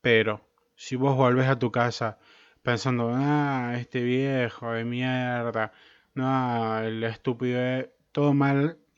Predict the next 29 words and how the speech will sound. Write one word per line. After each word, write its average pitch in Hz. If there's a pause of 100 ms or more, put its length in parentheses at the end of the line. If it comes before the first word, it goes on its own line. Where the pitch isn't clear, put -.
(180)
insultando, 123 (520)
bardeando, 117
pensando, 113
¿no? 117
Porque 113
no 107
vas 117
a 113
ir 110 (840)
así 120
hablando 113
solo 123
en 117
el 117
auto. 120 (680)
O 120
agarrás 117 (520)
un 127
me-, 123
un 127
mensaje 123
pa-, 123 (360)
"No, 147
todo 135
mal, 127
porque 104
mi 110
patrón 113
esto". 113